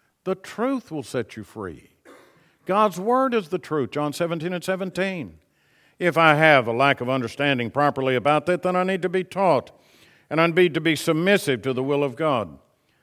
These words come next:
But if I'm going to promote error that's going to cause myself to be lost and others to be lost,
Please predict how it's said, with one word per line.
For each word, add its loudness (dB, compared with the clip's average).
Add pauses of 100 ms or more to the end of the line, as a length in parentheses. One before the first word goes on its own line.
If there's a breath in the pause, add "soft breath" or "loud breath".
(300)
But -2
if -2
I'm 2
going 0
to 0
promote 0
error 4
that's -2
going -2
to -4
cause 2
myself 0
to -6
be 0
lost 4
and -2
others -2
to -8
be -2
lost, -4